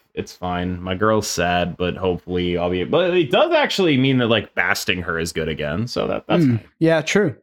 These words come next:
Speaker 2: True. Basting her, yeah, basting her early, you do get more value. Um, definitely still, <laughs> they still nerf overall, but Kitty Pryde has been a troublesome card for them. I mean, it has gone through multiple rounds of nerfs. Also, of course, the rework initially, which is,
Speaker 1: Dude,
Speaker 2: I, I wonder if there's anybody that
Speaker 1: before
Speaker 2: hasn't
Speaker 1: that
Speaker 2: played
Speaker 1: rework
Speaker 2: Marvel Slap since then. They don't
Speaker 1: Dude,
Speaker 2: know
Speaker 1: but
Speaker 2: about
Speaker 1: sh-,
Speaker 2: that.
Speaker 1: I,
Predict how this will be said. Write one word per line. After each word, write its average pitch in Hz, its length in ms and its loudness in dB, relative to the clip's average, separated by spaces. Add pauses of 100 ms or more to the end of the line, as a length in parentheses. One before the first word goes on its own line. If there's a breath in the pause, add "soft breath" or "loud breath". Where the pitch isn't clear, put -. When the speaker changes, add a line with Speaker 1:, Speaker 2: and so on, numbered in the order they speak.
Speaker 2:
True. 160 200 2
Basting 123 420 2
her, 117 400 -2
yeah, 101 200 -4
basting 95 340 -6
her 104 180 -6
early, 98 220 -6
you 90 100 -10
do 95 100 -8
get 87 120 -10
more 92 180 -8
value. 90 420 -8 (280 loud breath)
Um, 92 420 -6 (420)
definitely 175 320 2
still, 147 260 2
<laughs> 294 300 2
they 269 140 4
still 185 200 4
nerf 160 160 2
overall, 139 360 2
but 139 140 2 (200 loud breath)
Kitty 320 180 4
Pryde 175 240 4
has 156 140 0
been 143 120 4
a 123 60 0
troublesome 151 400 2
card 120 220 0
for 98 100 -6
them. 90 180 -2
I 95 60 -2
mean, 113 180 2
it 120 100 2
has 139 140 0
gone 107 180 -2
through 98 240 -4
multiple 92 300 -8
rounds 87 260 -4
of 80 60 -12
nerfs. 90 380 -6
Also, 90 400 -2
of - 160 -10
course, - 240 0
the 101 60 -6
rework 101 380 -4
initially, 104 540 -2 (300 loud breath)
which 117 180 -2
is, - 260 0 (380 loud breath)
Speaker 1:
Dude, 214 240 2
Speaker 2:
I, 165 40 6
I - 20 6
wonder 254 160 4
if 285 60 -2
there's 208 100 6
anybody 180 240 6
that 170 60 4
Speaker 1:
before - 80 6
Speaker 2:
hasn't 240 240 6
Speaker 1:
that 208 40 4
Speaker 2:
played - 240 4
Speaker 1:
rework 147 140 6
Speaker 2:
Marvel 147 240 4
Slap 139 420 0
since 123 300 0
then. 120 300 2
They 131 120 4
don't 143 140 4
Speaker 1:
Dude, 131 100 4
Speaker 2:
know 127 200 6
Speaker 1:
but - 40 4
Speaker 2:
about 117 200 2
Speaker 1:
sh-, - 80 0
Speaker 2:
that. 113 120 2
Speaker 1:
I, 175 360 4